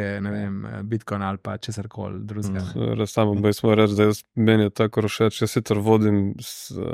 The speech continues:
Speaker 3: sklad, ki je vezan na surovine in je sicer de-, vezan na surovinske delnice, ampak še zmeraj vsak, ki me vpraša, je tudi sam pri sebi, recimo, držim dvajset do trideset posto fizičnega zlata,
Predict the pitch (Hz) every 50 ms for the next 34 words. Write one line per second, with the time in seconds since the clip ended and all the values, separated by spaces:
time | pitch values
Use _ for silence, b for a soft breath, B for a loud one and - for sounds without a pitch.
0 | - - - - - - - - - - - 113 110 110 107 - - - 104 98
1 | 110 107 104 104 104 104 101 95 - - - 104 104 101 104 110 120 123 120 113
2 | 104 104 - - 104 101 101 101 101 104 101 101 101 98 - - 110 - - 104
3 | 98 - - 107 113 117 110 113 110 110 101 107 101 101 95 - - 110 107 110
4 | 113 110 - - - 104 104 110 117 120 113 107 - - 107 101 - 101 - -
5 | 107 104 107 107 107 104 - - 110 107 - - 107 104 101 - 110 107 104 -
6 | - 107 110 B B B B B B B - - - 120 113 - - 117 110 110
7 | - 110 98 - - 120 117 107 104 101 104 98 107 104 104 104 101 104 101 107
8 | 104 104 104 101 104 104 101 107 98 - - 110 107 101 - 120 - - - 107
9 | 101 - - - - - - 107 101 101 - - 107 110 107 104 107 104 113 -
10 | - - 117